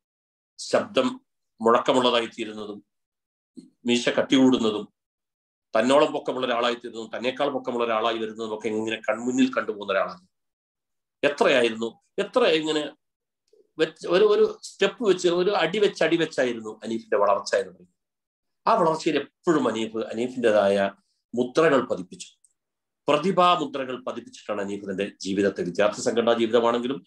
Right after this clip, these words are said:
യുവജന പ്രസ്ഥാനത്തിന്റെ ജീവിതമാണ് കടന്നുപോയത്. അത് പൂർണ്ണമായും സഹജീവി സ്നേഹത്താൽ താൻ തന്റെ, ഇത് ഇപ്പൊ നമ്മൾ പറഞ്ഞല്ലോ, വ്യക്തിത്വത്തെ നിർണ്ണയിക്കുന്നതിന് പ്രധാന ഘടകമായിട്ടുള്ള ഈ ജീവിത പരിസരം എന്ന് പറയുന്നത്,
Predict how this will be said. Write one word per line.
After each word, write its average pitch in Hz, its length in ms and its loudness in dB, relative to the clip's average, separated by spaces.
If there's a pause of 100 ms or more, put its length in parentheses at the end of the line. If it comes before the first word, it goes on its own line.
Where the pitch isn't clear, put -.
(240)
യുവജന 147 360 0
പ്രസ്ഥാനത്തിന്റെ 120 540 -4
ജീവിതമാണ് 104 380 -6 (380)
കടന്നുപോയത്. 101 440 -8 (1000)
അത് 180 160 4 (440)
പൂർണ്ണമായും 165 560 4 (420)
സഹജീവി 180 640 -6
സ്നേഹത്താൽ - 560 -8 (520)
താൻ 147 160 2 (160)
തന്റെ, 175 240 -2
ഇത് 180 180 -6
ഇപ്പൊ 180 280 -6
നമ്മൾ 175 220 0
പറഞ്ഞല്ലോ, 151 320 -2
വ്യക്തിത്വത്തെ 160 400 -4
നിർണ്ണയിക്കുന്നതിന് 143 560 -4
പ്രധാന 127 220 -2
ഘടകമായിട്ടുള്ള 117 600 -4
ഈ 113 180 -4
ജീവിത 110 260 -8
പരിസരം 107 320 -6
എന്ന് 101 100 -12
പറയുന്നത്, 92 300 -12